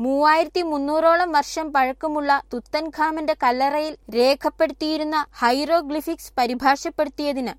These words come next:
കാർട്ടർ ഒരു പുരാതന തകിട് ഗാർഡനറിന് നൽകി. പുരാതന ഈജിപ്തിൽ മരിച്ചവർക്ക് സമർപ്പിക്കുന്ന തകിടായിരുന്നു ഇത്. ഈ തകിട് തനിക്ക് കല്ലറയിൽ നിന്ന് കിട്ടിയതല്ലെന്ന് പറഞ്ഞാണ് കാർട്ടർ ഗാർഡിനറിന് നൽകിയത്. ഗാർഡിനർ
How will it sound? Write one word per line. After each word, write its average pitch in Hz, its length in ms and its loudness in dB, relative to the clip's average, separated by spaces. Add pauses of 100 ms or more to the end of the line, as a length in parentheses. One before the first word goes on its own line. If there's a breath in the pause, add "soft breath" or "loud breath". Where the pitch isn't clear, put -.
(100)
കാർട്ടർ 302 520 4 (240)
ഒരു 269 200 0
പുരാതന 302 560 2 (100)
തകിട് 277 400 2 (140)
ഗാർഡനറിന് 226 220 4 (540)
നൽകി. 202 340 -6 (200)
പുരാതന 311 560 4 (100)
ഈജിപ്തിൽ 294 480 -4
മരിച്ചവർക്ക് 311 640 -4
സമർപ്പിക്കുന്ന 285 640 -4
തകിടായിരുന്നു 269 760 0 (140)
ഇത്. 185 200 -8 (200)
ഈ 262 140 0 (120)
തകിട് 302 380 2 (200)
തനിക്ക് 269 400 0
കല്ലറയിൽ 302 560 4
നിന്ന് 349 240 -4
കിട്ടിയതല്ലെന്ന് 285 800 0
പറഞ്ഞാണ് 262 540 0 (120)
കാർട്ടർ 240 480 2 (180)
ഗാർഡിനറിന് 277 760 2 (160)
നൽകിയത്. 202 520 -2 (240)
ഗാർഡിനർ 294 640 4